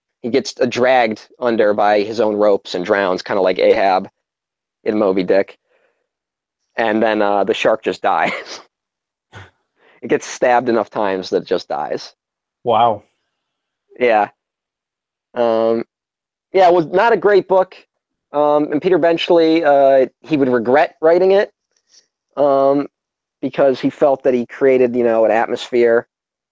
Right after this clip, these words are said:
Speaker 1: uh, where people now hated sharks and people started killing sharks more for sport. And sharks are, I don't know if they still are, but they were an endangered species at one point, um, some of them. So people were just kinda going out killing any sharks they could after Jaws came out.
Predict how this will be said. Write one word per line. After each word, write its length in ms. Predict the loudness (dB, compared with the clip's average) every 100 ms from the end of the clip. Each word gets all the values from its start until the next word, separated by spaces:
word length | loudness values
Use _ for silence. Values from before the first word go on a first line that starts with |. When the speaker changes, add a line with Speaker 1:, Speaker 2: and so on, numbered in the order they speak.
| _ _ _ _ -4
Speaker 1:
uh, 160 | -2
where 260 | 2 2 0
people 340 | -2 -6 -4
now 220 | -2 -4 -6 -10
hated 360 | -2 0 0
sharks 640 | 0 0 0 -2 -10 -10 -12
and 180 | -8 -6
people 220 | -4 -4
started 320 | -2 -2 -2 -4
killing 260 | -2 -2
sharks 380 | 0 0 0 -2
more 120 | -4
for 160 | -2 -4
sport. 540 | -4 -6 0 2 2 -2
And 80 |
sharks 260 | -2 0 0
are, 180 | -2 -2 _ _ _ _ -4
I 60 |
don't 80 | 0
know 60 | 2
if 60 |
they 80 | 0
still 280 | -2 0 2
are, 100 | 2
but 60 |
they 100 | 0
were 260 | 0 2 2
an 60 | 2
endangered 460 | 2 2 2 -4
species 400 | -6 -8 -4 -2
at 100 | 0
one 160 | 0 0
point, 320 | -2 -2 -4 _ _ _ _ _ _ _ -6
um, 140 | -4
some 160 | 0 0
of 100 | 2
them. 200 | 0 -2 _ _ _ _ _
So 220 | -2 0
people 260 | 0 -4 -2
were 40 |
just 140 | -4 -2
kinda 160 | -2
going 180 | 0 0
out 160 | -2 -6
killing 460 | -4 0 0 0
any 180 | 0 -2
sharks 400 | -2 -2 -2 -2
they 140 | -2 -2
could 260 | 0 0
after 380 | 0 -4 -4 -8
Jaws 280 | -2 0 -2
came 220 | -4 -6
out. 360 | -2 -2 -2